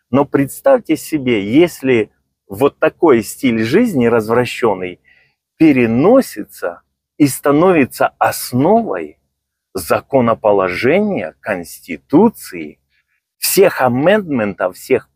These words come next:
пунктов, и люди говорят, вот это то, что должно быть. Вот так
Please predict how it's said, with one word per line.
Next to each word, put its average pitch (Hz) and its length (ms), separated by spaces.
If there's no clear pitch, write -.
пунктов, 160 600
и 120 120
люди 147 400
говорят, 123 520
вот 113 180
это 90 260
то, 233 380
что - 320
должно 92 520
быть. - 380
Вот 113 320
так 208 460